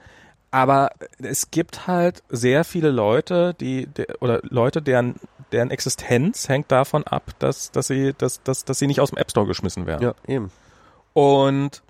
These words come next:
Speaker 1: und Apple geht da sehr, sehr willkürlich bei vor. Und, ähm, ich meine, es gab diese Nummer mit Spotify, die sich da sehr, sehr, sehr, äh, öffentlich echauffiert haben drüber. Ähm,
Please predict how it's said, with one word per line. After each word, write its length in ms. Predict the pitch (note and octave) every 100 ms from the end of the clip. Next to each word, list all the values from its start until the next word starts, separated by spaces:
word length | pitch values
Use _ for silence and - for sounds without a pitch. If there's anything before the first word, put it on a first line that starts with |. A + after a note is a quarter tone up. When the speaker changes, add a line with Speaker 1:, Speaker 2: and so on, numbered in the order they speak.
| _ _ _ _ _ _ _
Speaker 1:
und 200 | C3+ C3+
Apple 280 | - B2 D#3+
geht 180 | C3+ C#3
da 180 | D3 C#3 C3
sehr, 220 | B2 B2+
sehr 180 | C#3+ B2
willkürlich 560 | D#3 - A#2 E2+ -
bei 140 | - -
vor. 340 | - - - - _ _ _ _ _
Und, 720 | C3+ B2 A#2+ A#2 A2+ A#2 -
ähm, 260 | B2 A2+ A2 - - -
ich 80 | -
meine, 140 | B2
es 60 | A2
gab 160 | A2+ -
diese 180 | G#2
Nummer 200 | G#2 G2+
mit 140 | F2+ -
Spotify, 720 | - - E3 G#3 - E3 D#3+
die 80 | D#3+
sich 160 | D#3+
da 160 | - D3
sehr, 280 | D3 C#3+ C3+ C3+
sehr, 600 | B2+ C3 C3 C3+ C3 B2+
sehr, 1120 | B2 B2+ C3 B2+ B2 - A#2+ A#2+ A#2 A#2 A#2 -
äh, 40 |
öffentlich 480 | - B2+ C3+ B2+ -
echauffiert 640 | B2+ C3+ B2 C3 B2+ -
haben 320 | A#2+ A#2 B2 A2+
drüber. 480 | B2 A#2+ A#2 A#2 - _ _ - _ _ _
Ähm, 640 | C3 A#2+ A2+ G#2+ G#2 G#2+